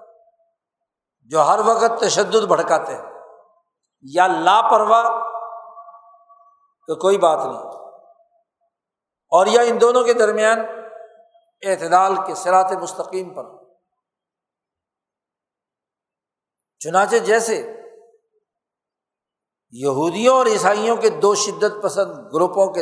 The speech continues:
درمیان رسول اللہ صلی اللہ علیہ وسلم نے ایک خالص سچی جماعت صراط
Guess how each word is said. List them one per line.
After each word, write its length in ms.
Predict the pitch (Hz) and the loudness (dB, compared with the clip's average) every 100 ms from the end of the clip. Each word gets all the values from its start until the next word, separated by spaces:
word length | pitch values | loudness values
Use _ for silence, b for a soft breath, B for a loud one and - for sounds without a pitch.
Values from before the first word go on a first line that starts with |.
| - | -4
درمیان 560 | 143 147 156 175 185 - - - - - - - _ _ _ _ _ | -6 -4 0 2 2 -2 -8 -12 -16 -20 -20 -20 _ _ _ _ _
رسول 400 | 139 135 175 175 | -10 -6 -4 -2
اللہ 320 | 170 190 226 | 2 4 4
صلی 120 | 247 | 4
اللہ 120 | 208 220 | 2 0
علیہ 140 | 190 | 2
وسلم 260 | 220 233 226 | 2 2 2
نے 80 | 233 | 0
ایک 140 | 226 - | 0 -4
خالص 480 | - 165 180 196 226 - | -2 2 4 4 0 -2
سچی 380 | - - - 214 156 | -10 -14 -14 -12 -6
جماعت 460 | 156 165 196 220 - - - - - | -4 2 2 2 0 -8 -10 -16 -12
صراط 400 | - 170 180 | -2 4 4